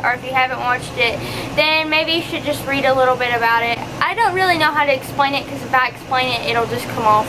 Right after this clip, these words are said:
really weird. Number three. Glee.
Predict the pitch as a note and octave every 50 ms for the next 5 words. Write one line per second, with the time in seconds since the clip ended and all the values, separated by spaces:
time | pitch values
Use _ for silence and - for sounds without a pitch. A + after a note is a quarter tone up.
0 | - A3 G#3 G#3 G3+ G#3 G#3 G3+ - - A#3 A3+ G3+ - - - - - - -
1 | - F4 G#4 A4 A4 G#4+ G#4 A4+ A4+ A4 - - D4 D#4+ F4 F#4 F4+ D#4+ C4+ G#3+
2 | G#4 A#4 - - - - - - - - - - - - - - - - - -
3 | - - - - - - - - - - - - - - - - - - - -
4 | D4 C#4 C4 E4+ G#4 F#4